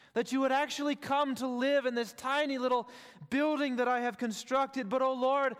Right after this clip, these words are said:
from your place of exaltation, being who you are, let your eye be upon this house, this tiny little house. Let your ear be open to the cries of your people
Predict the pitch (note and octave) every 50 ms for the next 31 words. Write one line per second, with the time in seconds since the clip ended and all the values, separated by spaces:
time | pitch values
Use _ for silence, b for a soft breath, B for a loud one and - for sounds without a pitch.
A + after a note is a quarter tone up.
0 | B B B B B B - - C4+ D#4 E4 E4+ F4 E4 D#4 D#4 D#4+ D#4 D#4+ D#4+
1 | D#4 C#4+ D#4 D#4 D4+ - C#4+ D4 A#3 D4 C#4+ C#4+ - - C#4+ C#4 C#4 - - B3
2 | C4 C#4 C#4+ - - C#4+ C4+ B3 A3+ - - - - _ _ _ _ _ _ _
3 | _ _ _ _ _ _ _ _ _ _ _ _ _ _ _ D#3 - C#4+ D#4 E4
4 | E4+ F4 F4 F4 F4 E4 D#4 C4+ C#4 D#4+ E4+ E4+ E4 D4+ D#4+ E4 E4+ C#4+ C#4+ D4
5 | D#4 D#4 D#4 D4 C#4 B3 G#3+ - - - - - _ _ _ _ _ _ _ _
6 | _ _ _ _ _ _ _ _ _ _ - A3 - - A3+ G#3 G3+ F#3+ G3 G3
7 | F#3 D#3+ E3+ F3+ F3 F3 - - E3+ E3 F3 F3+ F3 F3 - - - D#3 D#3 E3+
8 | E3+ E3+ D#3 - - - D#3+ D#3 - - - F#3 G3 G#3+ A3 G#3 G#3+ G3 F#3 F#3+
9 | F3+ F3+ F3+ D#3+ D#3+ F3 F3 E3+ E3 D#3+ - - - - - - - _ _ _
10 | _ _ _ _ _ _ _ _ _ _ _ _ _ _ _ _ _ _ _ _
11 | _ _ _ _ _ _ _ _ _ _ _ _ _ _ _ _ _ _ - D3
12 | - - G3 G3+ - G3 G3+ G#3 G#3+ G#3 F3 G3 F#3 E3+ F#3 F#3+ F#3 - F#3 F3+
13 | E3+ D#3+ D3 B2+ - _ _ _ _ _ _ _ _ _ _ _ _ _ _ _
14 | _ _ - - E3 F#3+ F#3 - G#3 G3 G#3 G3+ G3+ G#3+ F#3+ E3+ F3 D#3 F3 D#3+
15 | - - - F#3+ F3 - F3 E3+ E3 D3+ C#3+